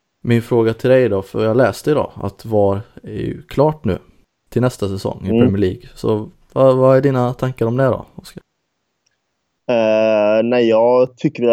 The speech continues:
Speaker 2: att var generellt sett är bra. Eh, det tar ju bort de här lite,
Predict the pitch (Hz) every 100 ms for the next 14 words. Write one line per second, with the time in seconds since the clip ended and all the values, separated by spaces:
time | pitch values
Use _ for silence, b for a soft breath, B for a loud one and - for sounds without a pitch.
0 | 117 110 120 107 104 104 113 - - 120
1 | 123 139 131 120 - 95 107 117 90 -
2 | _ _ - 101 98 98 95 107 - 120
3 | 113 127 - 123 110 101 98 92 -